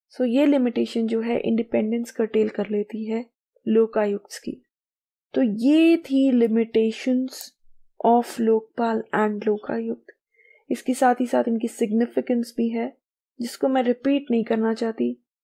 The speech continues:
पहले बता चुकी हूँ। ये कनेक्टिंग लिंक है between citizen and administration। सिटीजन्स की जो शिकायतें हैं,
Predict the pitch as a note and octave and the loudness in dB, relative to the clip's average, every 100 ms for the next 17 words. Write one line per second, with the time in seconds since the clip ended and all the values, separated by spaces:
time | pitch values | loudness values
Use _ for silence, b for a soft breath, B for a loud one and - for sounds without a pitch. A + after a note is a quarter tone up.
0 | _ A#3 A3 A#3 G#3+ G#3+ G#3 G#3+ - A3 | _ -2 0 2 2 2 0 -2 -4 -4
1 | A#3+ - _ _ _ _ _ C4 C4+ C#4 | -4 -8 _ _ _ _ _ 0 2 2
2 | B3 B3 - C#4+ C4 C4 A#3+ B3 A#3+ A3 | 2 0 -2 0 2 0 -2 0 -2 -2
3 | - A3+ A3 - A3+ A3 A3 G#3+ G#3+ G3+ | -2 -2 -2 -4 -4 -2 0 0 -2 -2
4 | G3 G#3+ A3 - A3 - A3+ - _ _ | -2 -2 -4 -4 -6 -4 -6 -8 _ _
5 | _ _ _ _ - - B3+ B3+ A#3+ B3+ | _ _ _ _ -6 -4 0 0 0 -2
6 | - B3+ A#3 - - A3 A3 A3 G#3+ G3+ | 0 -2 -2 -6 2 4 4 2 -2 -4
7 | A3+ | -10